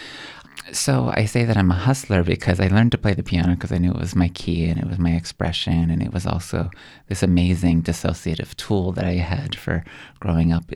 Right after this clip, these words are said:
in an environment that wasn't, um, so healthy. And then when I, when I moved away, you know, I had a bit more freedom to do other things, um, which included,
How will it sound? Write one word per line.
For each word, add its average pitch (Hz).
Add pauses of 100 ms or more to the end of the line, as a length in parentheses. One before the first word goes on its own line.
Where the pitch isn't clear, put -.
in 92
an 85
environment 85
that -
wasn't, - (640)
um, 85
so 87
healthy. 95 (760)
And 165
then 180
when 180
I, 165
when 147
I 143
moved 143
away, 147
you 127
know, 110
I -
had 117
a 117
bit -
more 113
freedom 104
to 95
do 90
other 101
things, 92 (480)
um, 87
which 92
included, 85